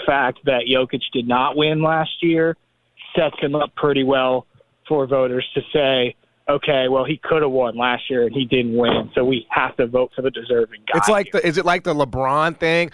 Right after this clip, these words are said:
Speaker 2: Like, there were a lot of years where LeBron probably shoulda won it, and people just got tired of giving it to LeBron, and then there was, like, a year off where they gave it to, you know, maybe a year or two off, they gave it to Steph, and they gave it back to LeBron.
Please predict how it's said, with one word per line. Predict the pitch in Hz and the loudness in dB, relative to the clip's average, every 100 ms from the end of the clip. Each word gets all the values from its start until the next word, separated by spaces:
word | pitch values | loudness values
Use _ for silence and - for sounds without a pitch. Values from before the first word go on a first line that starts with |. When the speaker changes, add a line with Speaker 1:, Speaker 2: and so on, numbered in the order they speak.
| - | -6
Speaker 2:
Like, | 151 147 | -4 2
there | 220 | 2
were | 175 214 | 2 2
a | 151 | 0
lot | 135 151 156 | 0 0 0
of | 135 | -2
years | 139 156 151 123 | 0 0 0 2
where | 139 135 | 2 2
LeBron | 127 110 135 143 139 120 - | 0 0 0 2 0 -4 -4
probably | 160 143 135 | 0 0 -2
shoulda | 120 - 165 139 | -6 -2 0 0
won | 123 135 131 | 0 0 0
it, | 110 - | -2 -2
and | 123 | -2
people | 120 147 131 | 0 0 0
just | 123 | 0
got | 127 123 | 0 0
tired | - 135 139 123 | 0 2 2 -2
of | 95 | -4
giving | 131 131 123 | -2 -2 -2
it | 117 | -4
to | 123 | -4
LeBron, | 113 120 127 123 113 107 | -2 0 2 2 2 0
and | 110 | 0
then | 123 | 0
there | 123 | 2
was, | 117 110 | 0 -2
like, | 123 | -2
a | 117 | -2
year | 113 127 123 | 0 2 2
off | 117 117 117 | 4 2 0
where | 120 | -2
they | 113 | -2
gave | 117 117 | 0 -2
it | 110 - | -2 -2
to, | 113 110 | 0 2
you | 113 | 0
know, | 107 | 0
maybe | 120 117 | 2 0
a | |
year | 107 117 120 | 0 0 0
or | 113 | 0
two | 123 | 0
off, | 113 117 | 2 0
they | 113 | -2
gave | 110 117 | -4 -4
it | |
to | - | -8
Steph, | - 117 113 101 | -4 0 0 -2
and | 110 | -6
they | |
gave | 104 104 | -4 -2
it | 98 | 0
back | 107 | -2
to | 107 | -2
LeBron. | 104 101 107 107 104 | -6 2 2 4 0